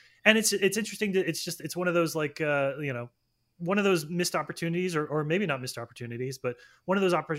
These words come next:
options where you can see, because he gives such a, a, a, there's so much depth to this performance, you can see the, the gears that really, really work for him as an actor,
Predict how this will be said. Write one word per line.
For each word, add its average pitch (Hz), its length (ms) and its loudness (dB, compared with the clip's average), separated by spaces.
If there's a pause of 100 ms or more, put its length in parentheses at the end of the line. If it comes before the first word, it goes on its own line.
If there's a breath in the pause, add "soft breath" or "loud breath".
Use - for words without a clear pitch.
(120)
options 143 360 -4
where 135 120 -4
you 147 120 -4
can 147 160 -10
see, 196 340 -2
because 160 400 -8
he 180 80 -6
gives 156 380 -4
such - 280 -8
a, 139 100 -2 (100)
a, 131 140 -2 (140)
a, 127 120 -4 (800)
there's 135 180 -6
so 190 80 -2
much 170 240 -6
depth 143 240 -4
to 139 100 -4
this 127 140 -8
performance, 165 520 -6 (340 soft breath)
you 180 140 0
can 196 160 -4
see 165 480 -2
the, 147 160 -2 (180)
the 143 240 -4
gears 135 520 0
that 127 140 -12
really, 196 460 -2
really 165 220 2
work 165 220 0
for 135 100 -10
him 135 140 -6
as 120 80 -6
an 120 60 -8
actor, 131 440 -6